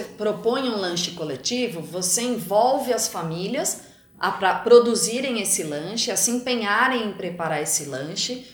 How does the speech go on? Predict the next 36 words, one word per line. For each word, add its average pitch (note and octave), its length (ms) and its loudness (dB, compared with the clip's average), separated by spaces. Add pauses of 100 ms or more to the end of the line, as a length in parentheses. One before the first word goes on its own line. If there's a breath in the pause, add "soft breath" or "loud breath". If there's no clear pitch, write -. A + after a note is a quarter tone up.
(120)
junto B3+ 400 0
de F#3+ 120 -8
preferência E3+ 640 -4
com D#3 100 -14
a D3 60 -12
criança. D3+ 520 -6
Então E3 240 -8
isso E3+ 160 -4
é - 20 -8
uma F3 200 -6
coisa F3 220 -6
bacana, F3+ 520 -4
porque G3+ 240 -8
ela F3+ 160 0
se F#3 140 -2
sente, F#3 760 -4 (240 loud breath)
é, F3 560 0
naquele A#3+ 540 0
dia F3 560 -2 (540 loud breath)
responsável A3 920 2
por F3+ 120 -6
aquilo, F3 360 -6
então F#3 180 -6
ela F3 220 0
é F#3+ 100 2
importante A3 640 -2
pra E3 140 -4
classe E3+ 460 -4
naquele D#3 300 -10
dia E3+ 200 -6
que F3+ 80 -6
ela D3 120 -4
tá F3 140 -6
levando E3 380 -6
o C3+ 80 -8
lanche. F3+ 600 -8